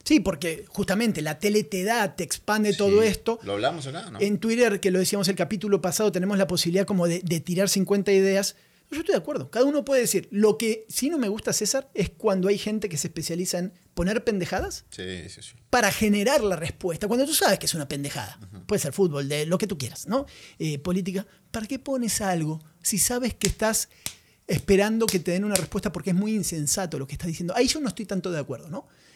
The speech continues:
Speaker 1: Eh, mejor va sobre un argumento válido o no válido,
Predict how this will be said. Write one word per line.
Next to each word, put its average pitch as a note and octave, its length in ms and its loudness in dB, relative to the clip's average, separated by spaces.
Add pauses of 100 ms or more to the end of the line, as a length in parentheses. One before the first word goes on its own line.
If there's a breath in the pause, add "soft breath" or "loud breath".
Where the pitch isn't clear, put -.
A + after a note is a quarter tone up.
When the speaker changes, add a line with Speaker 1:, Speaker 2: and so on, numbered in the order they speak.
Speaker 1:
Eh, C#3+ 360 -6
mejor F#3 280 -2
va A3+ 80 4
sobre F3+ 240 2
un G3+ 100 4
argumento G3+ 540 0 (140)
válido B3+ 640 4
o D#3+ 120 -2
no F3 200 0
válido, A#3 560 6